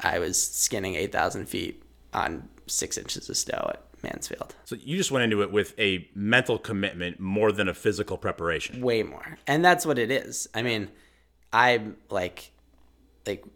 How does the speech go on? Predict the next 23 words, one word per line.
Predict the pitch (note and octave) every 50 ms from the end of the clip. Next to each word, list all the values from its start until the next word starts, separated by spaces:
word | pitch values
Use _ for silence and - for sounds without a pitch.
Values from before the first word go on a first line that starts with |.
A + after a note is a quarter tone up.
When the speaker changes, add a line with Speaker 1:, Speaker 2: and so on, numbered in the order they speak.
| - -
Speaker 1:
you | - G#2+
were | G#2 G2+
saying | F#2+ - G#2 G2 F#2 F#2
before | F#2+ G2 F2+ - G#2+ G#2 G2 F#2+ F2+ F#2+ -
the | - F#2
interview, | F#2+ G#2 G2 - F2 E2+
like, | E2+ E2+ -
I | - G#2+ C3+ C3
fell | - - - G#2 G#2 G2+
into | F#2+ G2 F#2+ - F2 - - - _ _
becoming | - F#2+ - G#2+ G2 F#2+ F#2+
an | F2+
endurance | E2 F#2 G2 F#2+ D#2+ E2 - -
athlete. | E2 D#2+ - - - - -
Like, | - - - - -
I, | - - F#2 G2 F2 - - -
I'm | - - - F2
a |
skier. | - - - - A2 C#3+ D#3 C3 C3 C3
I | - - - - - - - - - G#2
love | G#2 G#2 G2 G2
skiing. | - - A#2+ B2 B2 A#2+ A#2+ A#2+ A2 - - - - - - - - _ _ -
I | - G#2 G2 F#2+ F2+ F2+ F#2 F#2